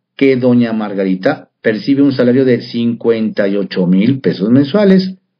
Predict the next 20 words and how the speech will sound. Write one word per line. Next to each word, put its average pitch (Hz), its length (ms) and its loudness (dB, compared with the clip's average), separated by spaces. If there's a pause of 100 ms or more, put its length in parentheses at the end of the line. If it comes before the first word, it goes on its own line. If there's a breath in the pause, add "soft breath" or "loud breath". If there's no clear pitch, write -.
(320)
más 90 400 0
de 101 160 0
cuarenta 104 460 0
mil 120 280 2
por 101 260 -4
concepto 85 500 -6
de 95 80 2
subsidio 139 460 2
legislativo 147 600 0 (300 loud breath)
y 101 160 2
otros 143 540 2
cien 120 260 -2
mil 220 380 0 (200)
por 117 280 2
gestoría 107 800 -2 (360)
y 160 160 4
desarrollo 139 840 0
de 120 100 0
actividades 95 600 -6
legislativas, 95 800 -4